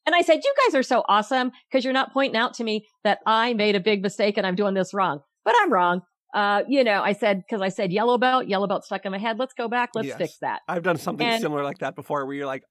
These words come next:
Speaker 2: "Wait, I just went to a whole different form. Hold on, back up."
Speaker 1: Yeah, and I just tell students, I said, or young and new instructors, I say, "You know,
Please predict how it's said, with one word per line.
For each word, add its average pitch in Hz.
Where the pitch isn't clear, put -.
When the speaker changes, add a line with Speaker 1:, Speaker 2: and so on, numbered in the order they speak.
Speaker 2:
"Wait, 175
I 156
just 214
went 185
to 170
a 151
whole 170
different 156
form. 147
Hold 170
on, 151
back -
up." 147
Speaker 1:
Yeah, 311
and 240
I 330
just 285
tell 277
students, 226
I 208
said, 208
or 214
young 220
and 208
new 240
instructors, 208
I 175
say, 208
"You 220
know, 247